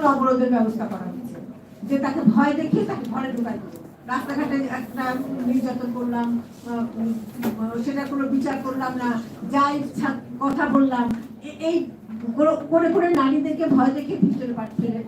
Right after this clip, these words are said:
ফেলে দেওয়া, পা-, পাঠিয়ে দেওয়ার যে অপচেষ্টা হচ্ছে, সেই অপচেষ্টাটা রোখার জন্য আমার মনে হয় নারী পুরুষ নির্বিশেষে সকলকে নামা দরকার। এইটাই আমরা বার্তা দিতে চাই প্রেসের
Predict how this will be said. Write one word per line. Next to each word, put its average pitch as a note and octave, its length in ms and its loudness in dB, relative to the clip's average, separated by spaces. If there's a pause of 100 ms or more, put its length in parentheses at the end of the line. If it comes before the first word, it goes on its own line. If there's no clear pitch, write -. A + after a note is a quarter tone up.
(140)
ফেলে A#3 260 -2
দেওয়া, A#3 140 0 (220)
পা-, A#3 200 -4 (440)
পাঠিয়ে C4+ 300 -4
দেওয়ার B3 200 -2 (1700)
যে D#4+ 80 -4 (140)
অপচেষ্টা G#4 520 -2
হচ্ছে, - 220 -10 (480)
সেই D#4 200 2 (140)
অপচেষ্টাটা G4 640 -6
রোখার C#4 380 -6
জন্য D4+ 180 -6 (440)
আমার B3 200 -2
মনে C4 160 -4
হয় C4 120 -2 (100)
নারী A#3 200 -2 (100)
পুরুষ - 220 -6 (100)
নির্বিশেষে B3 460 -4 (100)
সকলকে A#3 400 -4
নামা A#3 160 2 (100)
দরকার। D4+ 260 0 (360)
এইটাই C4+ 320 2
আমরা G#3+ 220 -4
বার্তা G#3+ 300 -6
দিতে - 260 -4
চাই D4+ 140 -2 (580)
প্রেসের B3+ 280 2